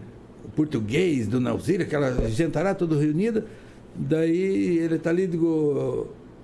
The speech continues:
"Seu André, o senhor não lembra de mim, mas eu engraxei muito o seu sapato", eu falei pra ele. Daí ele disse, "Darcy, que história é essa? Tá ficando louco, rapaz? Você engraxar meu sapato?" Eu falei assim, "Não, engraxei muito." E o senhor lembra que o senhor me olhava assim, ele morava assim, blá, blá, blá, expliquei pra ele.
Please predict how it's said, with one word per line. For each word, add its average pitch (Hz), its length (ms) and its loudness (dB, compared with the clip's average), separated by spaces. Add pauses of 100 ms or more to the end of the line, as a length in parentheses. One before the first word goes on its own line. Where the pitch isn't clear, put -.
(100)
"Seu 156 320 0
André, 175 340 2
o 139 60 0
senhor 170 160 0
não 185 120 2
lembra 196 260 2
de 202 100 0
mim, 214 120 2
mas 170 200 2
eu 160 80 4
engraxei 175 380 2
muito 185 220 0
o - 40 -10
seu 196 160 2
sapato", 208 560 0
eu 127 40 2
falei 135 240 2
pra 151 200 2
ele. 131 240 0 (520)
Daí 403 100 4
ele - 20 4
disse, 349 140 -2
"Darcy, 440 340 4
que - 140 0
história 440 280 2
é 453 60 2
essa? 247 140 -2
Tá 190 40 2
ficando 214 340 2
louco, 277 280 0
rapaz? 143 260 0
Você 170 260 2
engraxar 156 400 2
meu 160 140 2
sapato?" 160 520 -2
Eu 135 60 0
falei 139 180 2
assim, 170 180 0 (160)
"Não, 147 180 -2
engraxei 151 400 -2
muito." 143 220 -6 (760)
E 143 80 2
o 156 80 2
senhor 160 200 2
lembra 185 220 2
que 147 80 -4
o - 20 0
senhor 156 160 2
me 156 100 0
olhava 160 280 2
assim, 165 200 0
ele 147 180 2
morava 147 400 2
assim, 160 200 0
blá, 156 140 0
blá, 151 100 2
blá, 151 120 2
expliquei 214 480 0
pra 170 180 0
ele. 156 160 0